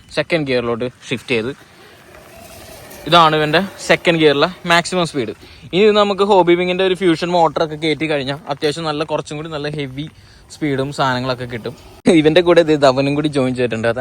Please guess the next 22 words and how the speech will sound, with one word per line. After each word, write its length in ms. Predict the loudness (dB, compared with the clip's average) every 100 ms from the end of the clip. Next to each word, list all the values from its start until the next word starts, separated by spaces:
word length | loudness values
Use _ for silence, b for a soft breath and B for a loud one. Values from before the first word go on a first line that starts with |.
| -6
ആണാണോ 240 | -6 -6 -6
പെണ്ണാണോ 240 | -4 -4
എന്നറിയില്ല, 240 | -4 -6 -6
ഇനി 80 | -4
ഗേൾ 120 | -6 -4
ഫ്രണ്ട് 200 | -4 -2
ആണോ 140 | -2 -2 -2 -4
അതോ, 180 | 0 0 0 -2
ഏ, 20 | -2 -4 -6 -12 -14 -6
ഫ്രണ്ട് 280 | -2 0 2
ആണോ 100 | 2
എന്നറിയില്ല. 320 | 0 -2 -6 -8 B B B B B B B -14
ഓക്കെ, 180 | -6 -2 -2 -4 B B -4
അപ്പോൾ 120 | -4
ഇത്രേ 160 | 4 4
ഉള്ളൂ 120 | 6 4
ഗൈസ് 260 | 2 2
നമ്മുടെ 180 | 2 2
ഇന്നത്തെ 240 | 2 0 0
വീഡിയോ. 180 | 2 2 0 -2
ലാൻഡ് 200 | -2 0
ക്രൂസർ 260 | -2 -2